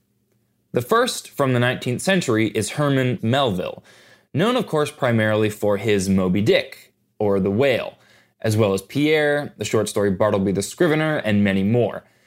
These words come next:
Across the pitch from Herman is poet, essayist, and certified poser Englishman T S Eliot. He wrote the poems The Love Song of J. Alfred Prufrock, The Wasteland, and of course,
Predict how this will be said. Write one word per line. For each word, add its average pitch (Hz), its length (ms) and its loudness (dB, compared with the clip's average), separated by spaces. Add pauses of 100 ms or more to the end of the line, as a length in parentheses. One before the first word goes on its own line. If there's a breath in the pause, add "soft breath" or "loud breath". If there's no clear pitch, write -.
(280 soft breath)
Across 160 440 -2
the - 100 -2
pitch - 280 -2
from 104 220 -4
Herman 110 500 0 (160)
is 117 120 2
poet, 208 520 -4 (240)
essayist, 123 600 -2
and 104 200 -2
certified 147 680 -2
poser 131 460 -2
Englishman 117 540 0
T 147 440 -2
S 107 280 -4 (100)
Eliot. 95 360 -4 (640 soft breath)
He 190 120 -2
wrote 170 220 0
the 143 60 -2
poems 127 400 -2
The 113 80 0
Love 113 260 2
Song 117 220 0
of 101 100 -2
J. 104 180 2
Alfred 98 400 0
Prufrock, 208 560 0 (380 loud breath)
The 113 80 0
Wasteland, 139 760 0 (200)
and 117 100 2
of 101 120 0
course, 107 460 0